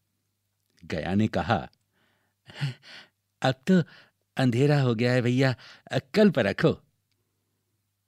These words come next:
मैंने सोचा, कल बहुत सा वक्त होगा, यह ना जाने कितनी देर पिदाए, इसलिए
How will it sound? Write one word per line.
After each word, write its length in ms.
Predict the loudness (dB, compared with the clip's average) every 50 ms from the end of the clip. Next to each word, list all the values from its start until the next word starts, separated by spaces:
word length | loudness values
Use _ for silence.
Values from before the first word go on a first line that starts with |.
| _ _ _ _ _ _ _
मैंने 360 | -4 -4 -4 -6 -6 -6 -6 -4
सोचा, 460 | -4 -6 -6 -2 -2 -2 -2 -2 -6 -12 _ _ _ _ _ _ _ _ _ _ _ _ _ -6
कल 220 | -6 -6 -6 -6 -8
बहुत 240 | -8 -6 -4 -4 -2
सा 120 | -2 -2
वक्त 280 | -2 -2 -4 -6 -4 -4
होगा, 240 | -4 -2 -2 -4 -6 -8 _ _ _ _ _ _ _ _ _ _ _ _ _ _ -2
यह 140 | 2 4 6
ना 120 | 6 6
जाने 320 | 4 2 2 2 2 2 2
कितनी 580 | 0 -2 _ -6 -6 -6 -2 -2 0 2 2 2
देर 240 | 2 0 0 0 0
पिदाए, 400 | -2 0 2 2 2 2 0 -2 _ _ _ _ _ _ _ _ _ _ _ _ _ _ _ _ _ 2
इसलिए 480 | 2 4 4 4 4 4 4 4 2